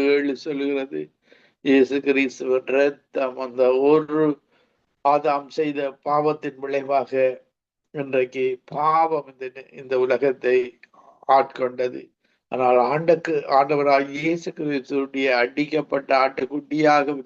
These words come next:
சிலுவையில சிந்தி அந்த ரத்தத்தினால நாங்கள் இன்றைக்கு, அந்த ரத்தம் இன்றைக்கு உயிரோடு இருக்கிறது. இயேசுவே அந்த ரத்தத்தினால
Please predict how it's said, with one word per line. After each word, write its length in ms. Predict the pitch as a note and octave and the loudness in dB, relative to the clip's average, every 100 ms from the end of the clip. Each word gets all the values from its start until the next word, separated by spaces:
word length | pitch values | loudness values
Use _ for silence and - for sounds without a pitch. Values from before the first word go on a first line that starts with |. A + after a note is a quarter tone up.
| - | -10
சிலுவையில 460 | C#3+ D3 D3 C#3+ | -6 -4 -2 -2
சிந்தி 480 | C3 - C#3 C#3 C#3 | -4 -6 -12 -8 0
அந்த 260 | C3+ B2+ C3+ | 0 2 2
ரத்தத்தினால 960 | C#3+ C#3+ C#3+ C#3 C3+ C3+ C#3 B2+ B2+ _ _ _ _ _ _ D3 D3 _ _ | 2 2 -2 -2 -2 0 0 -2 -6 _ _ _ _ _ _ -8 -8 _ _
நாங்கள் 460 | D3+ C#3 C#3 C#3 | 0 0 0 -2
இன்றைக்கு, 580 | C3+ C3 C3 B2+ B2+ B2 _ | -2 -6 -6 -6 -6 -6 _
அந்த 280 | C#3+ B2+ B2 | -6 0 4
ரத்தம் 400 | C3 B2 C3 B2+ | 2 2 -4 -2
இன்றைக்கு 420 | C#3+ C#3 B2+ C3 | -2 0 0 0
உயிரோடு 400 | C3+ C#3 C#3+ C#3 | -2 0 0 0
இருக்கிறது. 460 | C3+ C3 C#3+ C#3+ C#3+ | -4 -4 -2 -2 -2
இயேசுவே 1000 | C#3 C3+ - C3+ C#3 C#3+ D3+ D3 D3 C#3 | -4 -6 -8 -10 -4 0 4 4 2 0
அந்த 160 | C#3 | -2
ரத்தத்தினால 960 | C3+ C#3 D#3 - C#3+ C3+ C#3 C3+ C#3 | -2 0 -2 -4 -4 -2 -2 -2 -6